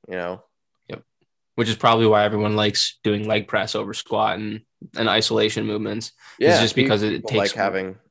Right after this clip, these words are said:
Speaker 1: external
Speaker 2: Yeah.
Speaker 1: stabilization, for sure.
Speaker 2: Yeah.
Speaker 1: Yeah, that's
Speaker 2: Yeah.
Speaker 1: probably it.
Speaker 2: That does make a lot of sense.
Speaker 1: That's probably it.
Speaker 2: Yeah.
Speaker 1: Especially if you're new into the gym.
Speaker 2: Yeah.
Speaker 1: Right?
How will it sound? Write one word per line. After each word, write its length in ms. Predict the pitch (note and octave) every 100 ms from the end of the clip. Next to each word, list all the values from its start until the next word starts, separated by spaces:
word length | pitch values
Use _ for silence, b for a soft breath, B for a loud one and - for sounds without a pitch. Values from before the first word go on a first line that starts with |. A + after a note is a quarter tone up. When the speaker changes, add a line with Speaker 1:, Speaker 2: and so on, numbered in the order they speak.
| _
Speaker 1:
external 460 | G2+ - - F#2 A#2+
Speaker 2:
Yeah. 120 | G2+
Speaker 1:
stabilization, 840 | - G2 G2 F#2 F#2 F#2 - F#2+ G#2+ _
for 140 | - D3
sure. 240 | - D3+
Speaker 2:
Yeah. 100 | - B2 _ _ _ -
Speaker 1:
Yeah, 100 | A3
that's 120 | G#3
Speaker 2:
Yeah. 40 | -
Speaker 1:
probably 400 | G3 F3 D3 A#2
it. 260 | G2 - b b b b _
Speaker 2:
That 80 | A2+
does 160 | C3 C3+
make 140 | C3+
a 40 | C3
lot 120 | B2+
of 60 |
sense. 340 | B2+ B2 A2 - -
Speaker 1:
That's 180 | C#3 C#3+
probably 440 | A#2 A2+ G2 F#2
it. 180 | E2+ - _ _
Speaker 2:
Yeah. 40 | _ C#3+
Speaker 1:
Especially 540 | C#3 - A3+ - F3
if 180 | B2+ A#2+
you're 120 | A2+
new 220 | G2+ F#2+
into 240 | F#2+ F#2 F2+
the 120 | F#2
gym. 380 | - E2+ E2+ - _ _ _ _ _ _ _
Speaker 2:
Yeah. 220 | - - - _ _
Speaker 1:
Right? 360 | - G2+ F#2+